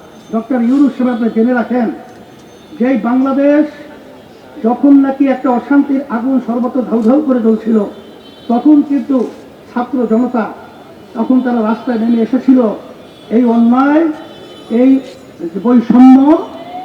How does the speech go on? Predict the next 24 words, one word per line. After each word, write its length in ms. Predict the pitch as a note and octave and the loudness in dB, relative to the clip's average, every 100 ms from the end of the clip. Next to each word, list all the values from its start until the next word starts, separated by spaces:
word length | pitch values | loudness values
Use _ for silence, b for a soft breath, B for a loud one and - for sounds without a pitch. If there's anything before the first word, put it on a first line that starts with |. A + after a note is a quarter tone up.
| G#3 | -2
এবং 120 | B3 C4 | 0 -2
এই 40 | A#3 | -2
খুন 180 | B3 C4+ A#3+ | -2 -2 -4
খারাপি 280 | G#3 B3+ C4+ B3+ | -4 -2 0 -2
থেকে 180 | B3+ A#3+ - - - A3 | -2 -2 -2 -10 -4 0
দেশকে 260 | A#3 - A3 | 0 2 2
মুক্তি 220 | A3+ - G#3+ | 2 0 -2
করার 260 | G3 F#3 E3 | -2 -2 -2
জন্যে। 260 | E4 - D#4+ - - - - - - - A#3+ - - - - - - - - - D4 | 0 0 0 -6 -12 -12 -8 -4 -2 0 -2 -4 -8 -12 -18 -20 -20 -20 -20 -20 -4
যদি 220 | C4 D#4 E4+ D#4+ | 0 2 2 4
কোনো 140 | E4 D4 C4 | 2 4 0
অশুভ 280 | - F4 E4+ A#3 - - - - | 2 4 4 2 -4 -14 -20 -2
চক্র 260 | E4 - A#3 G3+ - - - - - - - A#3 | 0 0 -2 -2 -6 -14 -20 -20 -20 -20 -4 0
এবং 140 | C#4+ A#3+ | 2 2
কোনো 140 | C#4 C#4 G#3+ | 0 0 4
জিন 180 | D4 D#4+ D4+ | 6 6 6
সওয়ার 280 | A3+ C4+ D4+ C4 | 0 2 2 4
হয়ে 240 | C#4 D4 C4 - - - - - A3 | 4 2 0 -4 -12 -20 -20 -8 -6
আপনাকে 300 | A3+ C#4+ C4 - | -4 -4 -4 -2
চাপ 140 | D4 E4 | 0 0
প্রয়োগের 360 | D#4 D4+ D4 C#4 | 2 2 2 0
মাধ্যমে 280 | C#4 A#3+ C4+ C4+ | 0 0 0 0
এই 60 | A#3+ | 0
ধরনের 320 | C#4+ C#4 C4+ | 0 0 -2